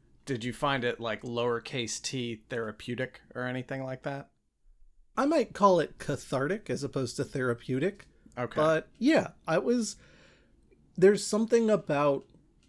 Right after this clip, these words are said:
Speaker 2: having a very broad circumstance that you're writing within,
Speaker 1: Mm-hmm.
Speaker 2: and that being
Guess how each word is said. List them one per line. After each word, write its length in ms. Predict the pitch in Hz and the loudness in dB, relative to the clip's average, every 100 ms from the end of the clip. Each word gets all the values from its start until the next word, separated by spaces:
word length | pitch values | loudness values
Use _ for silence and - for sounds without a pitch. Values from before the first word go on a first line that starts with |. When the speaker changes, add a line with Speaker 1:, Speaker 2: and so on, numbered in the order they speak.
| _ _ _ | _ _ _
Speaker 2:
having 460 | - - 156 156 151 | -6 0 2 2 0
a 60 | |
very 400 | 127 135 151 143 | 0 2 2 0
broad 880 | 120 - 123 117 120 123 131 135 131 | -4 -6 -4 0 0 2 2 0 -4
circumstance 880 | - 127 123 156 160 - 175 180 - | -6 -6 -4 -6 -6 -6 -4 -4 -6
that 140 | - | -8
you're 120 | 135 123 | -4 -2
writing 320 | 123 135 165 | 0 0 -2
within, 500 | 180 196 196 214 208 - - _ - | -2 -2 -2 -2 -4 -8 -20 _ -4
Speaker 1:
Mm-hmm. 180 | 143 | 0
Speaker 2:
and 440 | 139 135 131 123 123 | 2 0 0 -2 -6
that 600 | 120 113 135 131 - 117 | -10 0 2 2 -2 -8
being 720 | - 135 127 120 113 117 117 | -4 0 0 0 0 0 -2